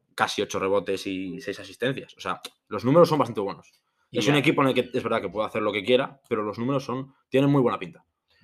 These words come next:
Speaker 2: ¿Y ha tenido alguna actuación de sinvergüenza de estos partidos que de repente esta temporada gana O K C que nadie se lo espera?
Speaker 1: Hmm.
Speaker 2: Eh, que, ojo, o sea, es digna de, de mirar, o sea, la verdad es que hay una buena clase este año.
Speaker 1: Sí, pero bueno, yo de vuelta al, al rookie, o sea, yo ya he dicho, para mí es, es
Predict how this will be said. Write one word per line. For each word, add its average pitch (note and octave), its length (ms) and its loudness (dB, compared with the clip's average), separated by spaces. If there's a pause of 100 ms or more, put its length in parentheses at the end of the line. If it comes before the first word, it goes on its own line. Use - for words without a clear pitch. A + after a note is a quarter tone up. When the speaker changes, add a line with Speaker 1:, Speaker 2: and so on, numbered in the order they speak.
(160)
Speaker 2:
¿Y A2 140 -10
ha A2 100 -4
tenido B2+ 260 -4
alguna A#2 260 -4
actuación A2 360 -10
de A2+ 60 -8
sinvergüenza G#2+ 720 -10
de F#2+ 100 -6
estos - 260 -10
partidos A2+ 360 -8
que G2+ 60 -10
de F2+ 80 -10
repente G2+ 580 -8
esta G#2+ 220 -14
temporada G#2 420 -8
gana G#2 220 -8
O G#2 40 -12
K G#2 140 -14
C A2 200 -10
que F#2 100 -12
nadie F#2+ 200 -12
se - 120 -18
lo F2+ 80 -14
espera? A2 400 -10 (100)
Speaker 1:
Hmm. - 220 -2 (180)
Speaker 2:
Eh, G2 800 -6
que, - 180 -14 (300)
ojo, - 460 -6 (200)
o F#2+ 380 -20
sea, - 160 -14
es F#2+ 80 -14
digna G#2 320 -4
de, F2+ 640 -8
de G2+ 200 -8
mirar, G#2+ 460 4
o F#2 60 -8
sea, F#2+ 260 -12 (500)
la A#2 260 2
verdad A#2 160 4
es A#2 100 -6
que E3+ 60 -2
hay E3 260 -2
una C#3+ 200 -4
buena C3 320 -6
clase C3+ 380 -4
este - 200 -18
año. A#2+ 120 -6
Speaker 1:
Sí, A2+ 400 -4
pero B2+ 160 8
bueno, B2+ 220 6
yo D3 160 10
de B2+ 80 6
vuelta C#3+ 380 4
al, A2+ 260 2
al G#2 380 0
rookie, A#2+ 220 -4
o A2 40 -4
sea, G#2 80 -6
yo G#2 140 -2
ya G#2+ 100 2
he G#2 60 2
dicho, A2 260 -6
para F#2+ 160 -6
mí A2+ 220 -2
es, A2+ 160 -6
es A2 640 -4